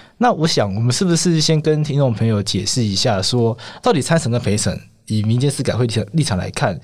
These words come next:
第一个在制度的运作上面会有什么样的不同？譬如说今天国民法官法通过，那他如果是采用陪审制的话，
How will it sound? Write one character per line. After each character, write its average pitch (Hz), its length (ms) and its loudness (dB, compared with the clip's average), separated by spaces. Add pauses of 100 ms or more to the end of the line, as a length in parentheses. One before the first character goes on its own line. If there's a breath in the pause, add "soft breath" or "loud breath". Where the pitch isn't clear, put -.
(320 loud breath)
第 247 160 2
一 240 40 2
个 214 80 2
在 202 120 2
制 190 240 0
度 175 160 2
的 131 60 0
运 156 160 2
作 139 160 0
上 123 160 -2
面 117 100 -2
会 131 140 -2
有 110 60 0
什 95 120 -6
么 101 80 -2
样 117 80 2
的 98 60 0
不 107 160 -6
同？ 95 220 -4
譬 185 160 2
如 214 100 4
说 196 160 2
今 190 100 -4
天 185 140 2
国 180 100 0
民 151 140 2
法 101 140 -2
官 120 220 -2
法 90 220 -4 (280 soft breath)
通 165 240 2
过， 139 280 2 (260 soft breath)
那 175 100 2
他 170 160 4
如 175 80 2
果 156 120 2
是 143 80 -2
采 113 180 -2
用 127 100 2
陪 117 240 0
审 92 240 0
制 120 140 -2
的 - 120 -8
话， 113 260 -2